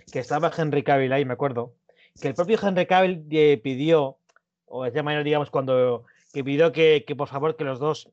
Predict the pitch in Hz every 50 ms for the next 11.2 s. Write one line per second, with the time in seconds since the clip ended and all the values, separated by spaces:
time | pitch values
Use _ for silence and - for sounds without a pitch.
0 | _ - - 143 143 139 165 170 175 170 160 - - 143 139 123 131 143 143 -
1 | 165 170 165 160 151 143 165 165 _ _ _ _ _ _ _ _ _ _ _ -
2 | 156 147 156 156 - 202 196 156 175 165 - 175 165 160 156 156 151 120 151 170
3 | 175 160 143 135 117 - - 151 139 160 175 170 170 160 160 165 156 160 147 139
4 | 147 151 170 180 180 151 - 147 147 160 160 - _ _ _ _ _ _ _ _
5 | - 156 143 143 143 131 - - 139 131 - 190 202 180 160 151 156 156 - -
6 | _ _ _ _ _ _ _ 156 156 156 151 147 139 120 156 170 165 202 190 165
7 | 180 175 170 180 196 185 - 139 139 175 190 190 175 160 156 175 196 202 190 170
8 | 143 127 117 117 185 170 180 175 156 143 - 139 135 135 170 175 175 190 190 -
9 | _ _ _ _ _ _ - 156 156 151 139 143 - - 185 196 160 - - 180
10 | 180 175 - 180 180 180 185 170 170 139 127 117 110 147 160 170 170 165 - 175
11 | 180 190 190 -